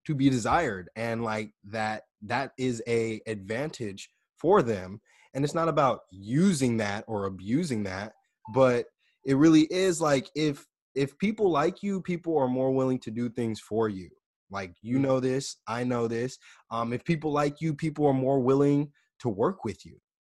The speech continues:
Speaker 1: Uh, and that is directly correlated to the workplace. I mean, you can have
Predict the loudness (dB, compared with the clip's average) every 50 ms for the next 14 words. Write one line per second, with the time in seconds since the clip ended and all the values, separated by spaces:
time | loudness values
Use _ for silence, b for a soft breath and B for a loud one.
0 | _ _ _ _ _ _ _ _ _ -6 -4 -4 -4 -4 -4 -4 -4 -2 -2 -2
1 | -2 -4 -6 -8 -6 -4 -2 0 0 0 0 -2 -4 -6 -10 -16 -14 -8 -6 -4
2 | -2 0 0 0 0 0 -2 0 2 4 4 4 4 2 0 -2 -2 -2 0 2
3 | 2 2 2 2 0 0 0 -2 -4 -4 -4 -4 -2 0 0 0 -2 -4 _ _
4 | -6 -6 -6 -8 -12 -12 -12 -8 -8 -6 -6 -4 -2 -2 -2 -2 -2 -4 -4 -4
5 | -4 -2 0 0 0 -2 -2